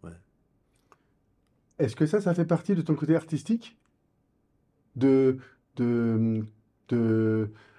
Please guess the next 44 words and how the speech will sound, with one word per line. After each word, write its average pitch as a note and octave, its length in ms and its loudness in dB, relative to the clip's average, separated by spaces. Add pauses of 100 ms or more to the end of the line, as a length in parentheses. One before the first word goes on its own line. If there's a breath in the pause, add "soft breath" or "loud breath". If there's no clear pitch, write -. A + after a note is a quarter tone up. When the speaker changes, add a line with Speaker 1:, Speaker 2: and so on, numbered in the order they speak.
(220 soft breath)
Speaker 2:
répondre D3 580 4
à C#3+ 60 4
un C#3+ 80 4
contrat D#3 680 0 (120)
en C#3 120 -2
dehors D#3 320 6
de C#3+ 100 6
la C3+ 100 6
job C#3 180 4
description ? E3+ 640 -2
Et C3 80 0
je A#2 100 4
reviens C3 360 2
là-dessus, C3+ 320 0
en C3 80 2
fait, C3 300 -4 (320 soft breath)
parce A#2+ 140 -6
que, C3+ 280 2 (420 soft breath)
euh, A2+ 480 4 (360)
peut-être D#3 300 0
que - 80 2
la C3 140 4
personne C3+ 280 -2
à A#2+ 60 -2
qui A#2 160 -10
tu B2 100 -6
vas A#2 140 2
donner A#2 220 -2
le A#2 40 -6
contrat B2 420 -4
va G#2+ 100 0
avoir G#2+ 220 -2
plus C#3 180 -4
de B2 80 -2
contrats A#2 540 -4
que B2 100 -4
toi A#2 240 -2
par A#2 140 0
la A2 100 2
suite A2 240 -4
avec G#2 220 2
le G#2+ 60 0
même A2 160 0
client, C3 360 0